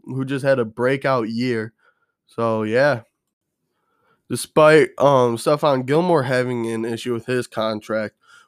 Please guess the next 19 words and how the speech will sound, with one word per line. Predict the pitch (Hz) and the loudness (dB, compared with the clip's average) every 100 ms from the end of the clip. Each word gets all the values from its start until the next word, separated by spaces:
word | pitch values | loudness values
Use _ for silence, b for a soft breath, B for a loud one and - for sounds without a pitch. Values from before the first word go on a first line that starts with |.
| b | b
we're | 147 165 | 2 4
gonna | 180 175 | 4 2
talk | 170 175 165 | 4 2 4
about | 151 120 139 | 2 2 4
Aaron | 165 180 | 6 6
Rodgers, | 139 147 156 139 | 6 6 4 2
how | - 123 | 2 0
he's | 120 156 | 0 -2
got | 160 156 | 2 2
an | 135 110 | 2 0
issue | 135 156 135 117 | -2 -2 -4 -4
with | 113 | -4
his | 120 107 - _ | -8 -10 -14 _
team. | 139 143 117 110 _ _ _ _ - | -4 -2 -4 -8 _ _ _ _ -2
And | 135 135 127 120 | 2 4 4 2
over | - 165 165 | 6 6 6
the | 160 147 131 120 113 117 107 - _ | 4 6 6 4 0 -2 -6 -8 _
past | - 185 156 147 123 | 2 4 4 2 -2
week, | 120 117 113 - | 2 2 2 -2